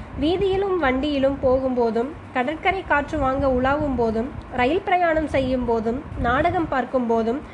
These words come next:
அவளுடைய கண்கள் சுழன்று சுழன்று அந்த முகத்தை தேடிக்கொண்டே இருந்தன. நாளாக ஆக பவானி நிராசையடைந்தாள்.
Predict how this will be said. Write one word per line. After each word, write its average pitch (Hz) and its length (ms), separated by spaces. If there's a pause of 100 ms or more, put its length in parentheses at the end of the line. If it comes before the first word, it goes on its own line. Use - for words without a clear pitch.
(240)
அவளுடைய 277 480
கண்கள் 320 400
சுழன்று 294 460
சுழன்று 302 420
அந்த 311 240
முகத்தை 262 420
தேடிக்கொண்டே 254 640
இருந்தன. 233 420 (420)
நாளாக 311 600
ஆக 294 260
பவானி 285 460
நிராசையடைந்தாள். 240 960